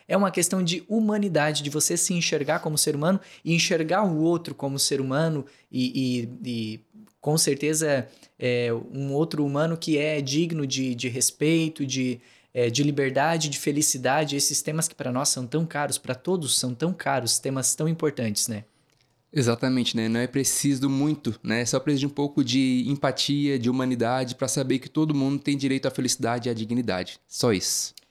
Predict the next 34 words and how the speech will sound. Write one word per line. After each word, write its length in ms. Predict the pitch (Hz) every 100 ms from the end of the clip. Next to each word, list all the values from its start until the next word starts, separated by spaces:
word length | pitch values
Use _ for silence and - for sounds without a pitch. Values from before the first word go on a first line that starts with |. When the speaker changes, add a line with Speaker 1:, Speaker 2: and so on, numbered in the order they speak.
| _ _ _
Speaker 1:
Doutor 280 | - 180 170
Pedro 320 | 165 160 160
falou 520 | 151 - 143 139 175 175
e 260 | 156 170 180
eu 200 | 147 170
assino 380 | 165 - 160 165
embaixo. 500 | 156 104 - - - - - - _
Quero 140 | - 170
agradecer 560 | 190 185 185 - 190
ao 100 | 208
nosso 280 | 165 156 -
convidado 560 | - 180 175 151 139 139
de 120 | 127
hoje, 340 | 117 156 156
então, 340 | 127 120 160 208
por 460 | 202 139 127 120 113 _
ter 120 | - 139
aceitado 760 | 139 160 139 - 139 165 151
esse, 360 | 127 123 135 127
esse 300 | 123 131 -
convite. 440 | 135 123 175 -
E 40 | 156
agora 260 | 147 180
eu 40 | 170
quero 160 | 165
deixar 320 | 156 139 -
em 140 | 147 139
off 260 | 147 143
aqui 160 | 135 151
um, 320 | 151 139 131
uma, 500 | 131 127 123 117 113
uma 300 | 113 123 131
informação, 560 | 127 135 127 117 170 170
gente. 320 | 131 113 -